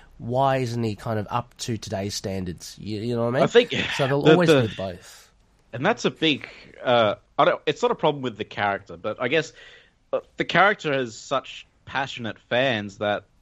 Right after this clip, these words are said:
Speaker 2: they're kind of impossible to please.
Speaker 1: Mm.
Speaker 2: Um, like, not, not me. Like, I, I love a lot of Superman stuff, but there are some,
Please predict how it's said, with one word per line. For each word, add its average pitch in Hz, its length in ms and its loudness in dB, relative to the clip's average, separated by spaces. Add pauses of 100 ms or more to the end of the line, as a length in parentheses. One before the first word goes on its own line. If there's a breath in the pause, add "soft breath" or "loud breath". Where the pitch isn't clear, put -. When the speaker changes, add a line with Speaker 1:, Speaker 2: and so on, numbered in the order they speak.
(520)
Speaker 2:
they're 147 100 2
kind 240 380 2
of 214 80 -4
impossible 131 580 0
to 107 80 0
please. 98 640 0
Speaker 1:
Mm. 104 340 -10
Speaker 2:
Um, 135 300 6
like, 160 320 0
not, 240 320 -2
not 196 200 -2
me. 107 360 -6
Like, 104 200 -2
I, 160 200 4
I 156 80 4
love 147 220 2
a - 20 -4
lot 110 180 0
of 104 80 -6
Superman 90 380 -10
stuff, 90 200 -8
but 113 120 -6
there 143 100 4
are 226 140 2
some, 135 480 -2